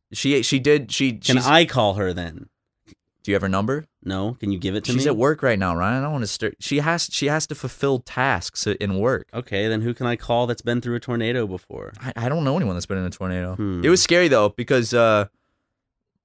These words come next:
Speaker 1: you know, I think there were two or three actually that ended up touching down. But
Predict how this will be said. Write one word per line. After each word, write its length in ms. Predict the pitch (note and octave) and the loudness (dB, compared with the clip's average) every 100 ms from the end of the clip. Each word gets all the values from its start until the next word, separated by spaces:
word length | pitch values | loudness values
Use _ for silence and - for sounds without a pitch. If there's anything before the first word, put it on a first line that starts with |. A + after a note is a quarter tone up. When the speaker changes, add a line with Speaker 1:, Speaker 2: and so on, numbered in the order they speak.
| _ _ G1+ C2 C2 - | _ _ _ _ -20 -14
Speaker 1:
you 160 | - B2+ | -4 0
know, 300 | A#2+ A2+ G#2+ _ - | 2 2 -2 _ -6
I 100 | - | -2
think 160 | A#2+ E3+ | 0 0
there 80 | D#3+ | 0
were 80 | G2+ | -2
two 220 | - C#3+ | 0 0
or 60 | G#2 | 0
three 260 | - A#2 | -2 0
actually 380 | G#2+ F2+ - F#2+ | 2 0 -2 -2
that 60 | F2+ | -2
ended 160 | G2 | 0
up 100 | F#2+ | -2
touching 300 | - G2 - | -2 -6 -4
down. 300 | F2 F#2 F#2+ | -4 -2 0
But 240 | F2+ F2 | -2 -2